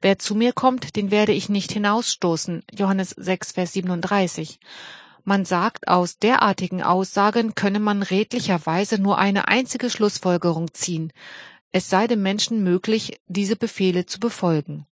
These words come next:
Und überhaupt, die Bibel appelliere ja ausdrücklich an unseren Willen.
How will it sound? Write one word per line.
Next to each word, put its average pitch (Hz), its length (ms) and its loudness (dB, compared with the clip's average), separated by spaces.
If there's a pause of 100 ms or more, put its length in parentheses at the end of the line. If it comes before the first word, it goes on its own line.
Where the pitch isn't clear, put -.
(640)
Und 202 300 0
überhaupt, 220 580 4
die 196 80 -6
Bibel 208 400 2
appelliere 214 560 0
ja 180 220 2
ausdrücklich 214 680 0
an 185 140 -2
unseren 175 520 -2
Willen. 180 420 4